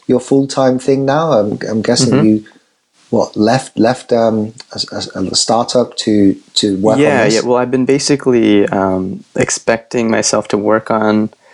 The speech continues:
Speaker 2: uh, something full, like, one of my side projects full-time. So the, for the past two years, I've only been doing part-time work and doing contract work. And so back in September, um, I went full-time on Crowdcast, um, because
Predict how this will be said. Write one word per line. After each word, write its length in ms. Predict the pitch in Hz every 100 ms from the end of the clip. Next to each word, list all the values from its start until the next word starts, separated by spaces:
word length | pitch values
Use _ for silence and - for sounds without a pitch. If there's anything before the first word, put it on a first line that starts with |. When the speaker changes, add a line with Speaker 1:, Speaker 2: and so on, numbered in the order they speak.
| _ _ _ _ -
Speaker 2:
uh, 40 |
something 380 | - 117 120 131
full, 240 | - 131 -
like, 200 | 113 110
one 100 | 120
of 60 |
my 80 | 113
side 260 | - 110 101
projects 340 | 110 104 110
full-time. 500 | - 101 - 107 147
So 100 | -
the, 80 | 117
for 160 | - 104
the 100 | 101
past 320 | 101 101 -
two 100 | 113
years, 300 | 104 101 101
I've 140 | 101
only 200 | 110 113
been 140 | 107 101
doing 180 | 101 92
part-time 440 | 107 101 107 104
work 280 | 101 - - _ _ _ -
and 200 | 110 104
doing 160 | 98
contract 480 | - 101 - 104 -
work. 240 | 101 98
And 100 | 107
so 160 | - 104
back 260 | 101 101 -
in 60 |
September, 680 | 101 101 127 127 107 101 107 - - _ _
um, 420 | - 104 98 98 98
I 80 | 104
went 180 | 101 -
full-time 440 | - 101 - 101
on 140 | 98 98
Crowdcast, 840 | 98 98 - - 104 - - -
um, 320 | - 107 104
because 520 | 107 - 101 104 -